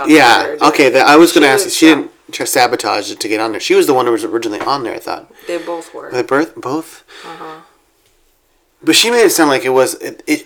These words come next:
Speaker 2: it, my memory of reading it was that there wasn't this huge sense of, um,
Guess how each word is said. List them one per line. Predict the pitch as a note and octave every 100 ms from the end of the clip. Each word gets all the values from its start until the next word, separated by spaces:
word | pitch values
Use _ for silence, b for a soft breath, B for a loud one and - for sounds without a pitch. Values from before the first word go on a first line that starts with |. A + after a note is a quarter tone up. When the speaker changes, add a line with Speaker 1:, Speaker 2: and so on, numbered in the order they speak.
| -
Speaker 2:
it, | - D3 D3+ - _ - -
my | D3 E3
memory | E3 C#3+ A#2+
of |
reading | A2+ G#2+
it | G#2+ F#2
was | G#2+ G2
that | G#2 -
there | A#2+
wasn't | A2+ A2 A2
this | F#2+ - - -
huge | A#2 A2
sense | - G#2 G2
of, | F#2+ F2+ F#2 - _ _ _ -
um, | F#2+ F2+ F#2 G2